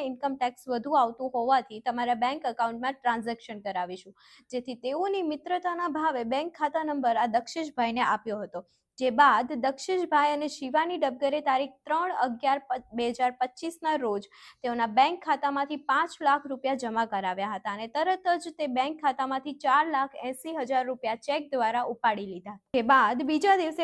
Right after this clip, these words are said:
પંદર લાખ પચાસ હજાર રૂપિયા જમા કરાવ્યા હતા અને તે જ દિવસે બાર લાખ રૂપિયા ઉપાડ્યા હતા, તેમજ છ અગિયાર બે હજાર પચીસના રોજ પાંચ લાખ રૂપિયા બેંકમાં જમા કરાવી તરત જ ઉપાડી લીધા હતા. દક્ષેશભાઈ તથા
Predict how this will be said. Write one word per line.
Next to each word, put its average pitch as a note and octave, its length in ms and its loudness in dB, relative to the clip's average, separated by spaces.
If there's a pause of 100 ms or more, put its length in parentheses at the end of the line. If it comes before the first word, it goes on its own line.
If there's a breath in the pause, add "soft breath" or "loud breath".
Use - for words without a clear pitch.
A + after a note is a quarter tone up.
(140)
પંદર D#4+ 300 6
લાખ F4 340 4
પચાસ E4 360 2
હજાર D#4+ 240 2
રૂપિયા C#4+ 340 0
જમા B3+ 220 0
કરાવ્યા A#3 460 0
હતા A#3 280 -2
અને B3 80 -4
તે D4 240 -4
જ D4 200 -6
દિવસે C4 280 -4
બાર B3+ 280 8
લાખ D4+ 380 6
રૂપિયા B3+ 320 0
ઉપાડ્યા G3+ 400 0
હતા, F3+ 200 -4 (340 soft breath)
તેમજ D4+ 420 2
છ - 240 -8
અગિયાર D4+ 480 4
બે C#4 160 2
હજાર C#4+ 200 0 (120)
પચીસના E4+ 580 -4
રોજ C4 300 0
પાંચ D4+ 300 2
લાખ D#4+ 320 0
રૂપિયા B3 340 0
બેંકમાં D4 420 -2
જમા B3+ 320 0
કરાવી A#3+ 400 -2
તરત D4+ 400 2
જ - 180 -14
ઉપાડી A3 380 0
લીધા F#3+ 320 -8
હતા. - 240 -2
દક્ષેશભાઈ G4 640 0
તથા F4+ 200 4